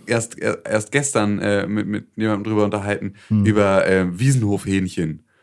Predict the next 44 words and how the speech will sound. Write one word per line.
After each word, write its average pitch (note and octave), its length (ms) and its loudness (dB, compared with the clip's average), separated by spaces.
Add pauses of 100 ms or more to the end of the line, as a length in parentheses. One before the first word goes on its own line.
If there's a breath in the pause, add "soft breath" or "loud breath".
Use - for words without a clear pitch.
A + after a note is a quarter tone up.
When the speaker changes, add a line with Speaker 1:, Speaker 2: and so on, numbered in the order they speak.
Speaker 1:
Und G#2 160 0
den A2 120 2
Preis B2+ 400 2
eines A#2 260 2
Wiesenhofhähnchens, G#2+ 840 0
beziehungsweise A2+ 520 0
den A2 100 2
Preis A#2 320 0
eines B2+ 220 -2
Hähnchens, C3 420 -2
wenn A2+ 80 2
du A2+ 80 0
Speaker 2:
Hm. A2+ 60 4
Speaker 1:
vor A#2 100 6
den A2+ 140 2
Supermärkten A2+ 580 0
an G#2 80 0
so G#2 80 -2
einer G#2 220 0 (280 soft breath)
schäbigen, B2 720 0 (240 loud breath)
äh, G#2+ 160 2
halbes B2 300 2
Hähnchenbude, G#2+ 760 2 (160)
Speaker 2:
Ja. A2+ 380 2
Speaker 1:
da - 60 -6
kriegst D#3 240 -2
du D#3+ 40 4
halt B2+ 100 4
ein B2 100 -2
halbes D3+ 260 4
Hähnchen C#3+ 260 0
für B2+ 80 -8
zwei - 220 0
Euro A#2+ 140 2
fünfzig. - 540 -12 (220)
Speaker 2:
Echt? C#3 580 0
Ich G#2+ 140 -2
dachte, C3+ 160 2
die A2+ 80 0
kosten A2+ 260 0
immer A2 80 6
so G2+ 100 2
vier A2+ 360 2
oder G2+ 340 2